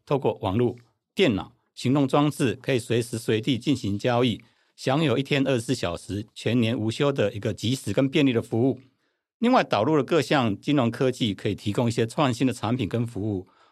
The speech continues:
包括了行动支付、优化网络银行、行动银行A P P的功能，另外有智能客服、智能理财机器人，甚至有线上虚拟的柜员等等，都可以满足客户不断变化的需求。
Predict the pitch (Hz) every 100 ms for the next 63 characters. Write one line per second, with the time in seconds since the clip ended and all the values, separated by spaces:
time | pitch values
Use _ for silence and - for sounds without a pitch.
0 | _ 104 107 - 107 90 - - 120 131
1 | 135 147 170 127 - _ _ _ _ -
2 | 160 165 147 92 - _ - 123 147 151
3 | 117 110 135 - _ - 127 139 120 117
4 | 123 139 139 143 117 143 156 117 127 -
5 | _ _ _ - 104 117 110 101 92 92
6 | - 131 123 175 135 113 104 117 _ _
7 | _ _ - 160 127 120 95 101 113 147
8 | - 135 101 113 - - - 139 120 107
9 | 90 - 143 117 117 95 - 165 117 95
10 | 143 107 95 101 117 123 - _ _ 143
11 | 147 127 113 101 107 107 165 139 120 -
12 | 104 131 110 135 120 104 - 107 104 -
13 | -